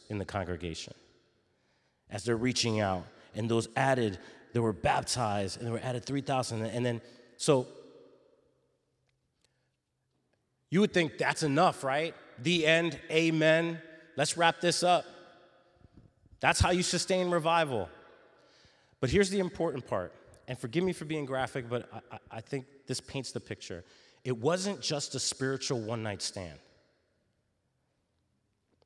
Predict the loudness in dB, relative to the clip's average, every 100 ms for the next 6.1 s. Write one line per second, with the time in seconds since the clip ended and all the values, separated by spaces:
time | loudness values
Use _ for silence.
0 | _ _ _ -8 -4 -2 -2 2 2 2
1 | -4 -2 -2 -2 -2 -4 -10 -12 -14 _
2 | _ _ _ _ _ _ -2 0 2 0
3 | -4 -2 -2 0 -2 0 0 0 -4 -6
4 | -8 -14 -10 -10 -10 -8 -8 -8 -10 -10
5 | -8 -8 -8 -8 -8 -8 -8 -10 -8 -10
6 | -10